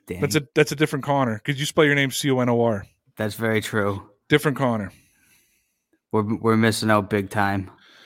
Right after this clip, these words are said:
Speaker 2: By the way, have we decided, are we gonna host a Super Bowl party?
Speaker 1: We're gonna have to, yeah. If the
Speaker 2: Um,
Speaker 1: Patriots make it, right?
Speaker 2: No, no, we're just gonna have one anyways. It's a D P N
Speaker 1: All right.
Speaker 2: Super Bowl party.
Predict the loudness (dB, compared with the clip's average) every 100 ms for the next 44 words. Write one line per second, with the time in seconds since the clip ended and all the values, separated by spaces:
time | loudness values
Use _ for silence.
0 | -20 -20 _ _ 4 6 8 8 8 6
1 | 4 4 4 6 6 8 6 4 4 4
2 | 4 2 -2 -4 -2 -2 0 0 0 -4
3 | _ _ _ _ _ _ _ _ -6 0
4 | 2 4 4 2 -2 0 0 -2 -12 _
5 | _ _ _ _ -20 -20 _ _ _ _
6 | _ _ 2 4 6 8 6 6 2 2
7 | 2 2 0 0 0 0 -4 -16 _ _
8 | _ _ 0 4 6 6 6 4 2 2
9 | 2 2 0 -2 -4 -4 -4 -2 0 0
10 | 0 -2 -4 -4 -4 -6